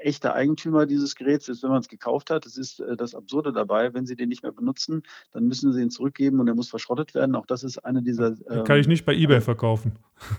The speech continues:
Speaker 1: Äh, das können Sie, <laughs> nein, das können Sie nicht.
Speaker 2: <laughs> Ah,
Speaker 1: Äh,
Speaker 2: okay,
Speaker 1: das ist eine
Speaker 2: ja.
Speaker 1: der B S, der, eine der B S I und Gematik-Auflagen, dass das Gerät wieder zurückgegeben werden muss. Ähm, also, äh, d-, insofern ist zum Beispiel auch das Eigentumsargument, was oft kommt,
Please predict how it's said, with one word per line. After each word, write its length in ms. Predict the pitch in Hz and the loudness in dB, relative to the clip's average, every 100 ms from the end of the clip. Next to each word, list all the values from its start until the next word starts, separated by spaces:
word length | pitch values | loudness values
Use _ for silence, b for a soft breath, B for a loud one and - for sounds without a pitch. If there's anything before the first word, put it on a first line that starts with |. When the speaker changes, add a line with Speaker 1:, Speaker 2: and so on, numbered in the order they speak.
| B - | B -10
Speaker 1:
Äh, 80 | 143 | -6
das 220 | 131 127 | -2 -2
können 180 | - 135 | 0 2
Sie, 80 | 135 | 2
<laughs> 240 | 95 135 | 0 0
nein, 0 | |
das 260 | 127 135 156 | 4 4 4
können 160 | 160 165 | 4 4
Sie 100 | 170 | 6
nicht. 260 | 151 - _ | 4 2 _
Speaker 2:
<laughs> 160 | - | -4
Ah, 100 | 143 139 | 2 4
Speaker 1:
Äh, 140 | 131 | 8
Speaker 2:
okay, 0 | |
Speaker 1:
das 140 | 131 127 | 8 8
ist 20 | |
eine 160 | 120 170 | 8 8
Speaker 2:
ja. 40 | |
Speaker 1:
der 100 | 151 | 8
B 100 | 139 | 6
S, 200 | 147 - - | 4 2 -4
der, 300 | 139 143 139 | 2 4 6
eine 160 | 156 | 6
der 120 | 147 | 6
B 140 | 131 139 | 6 6
S 160 | 135 | 4
I 140 | - 175 | 2 2
und 100 | 143 | 4
Gematik-Auflagen, 960 | 127 127 156 180 165 - 151 160 160 | 6 6 4 0 -2 2 4 4 4
dass 200 | 139 139 | 2 0
das 160 | - - | -8 -10
Gerät 260 | 127 135 135 | -2 -2 0
wieder 120 | 127 | -4
zurückgegeben 560 | - 151 127 107 104 | -4 -6 -4 -4 -4
werden 200 | 101 107 | -4 -4
muss. 340 | 110 135 - - | -6 -6 -8 -10
Ähm, 380 | 120 117 113 113 - | -2 0 0 -4 -8
also, 200 | 117 131 | -8 -6
äh, 200 | - 123 | -6 -10
d-, 140 | - | -10
insofern 420 | 135 131 139 143 143 | -4 -2 2 2 2
ist 140 | - | -4
zum 120 | 131 | -2
Beispiel 260 | 131 131 127 | 0 0 -4
auch 60 | |
das 160 | 127 117 | -4 -2
Eigentumsargument, 880 | 127 156 156 135 127 127 123 123 120 | 0 0 0 -2 -4 -4 -2 -2 -4
was 140 | 117 | -8
oft 200 | 123 - | -10 -10
kommt, 340 | - 139 160 | -4 -2 -2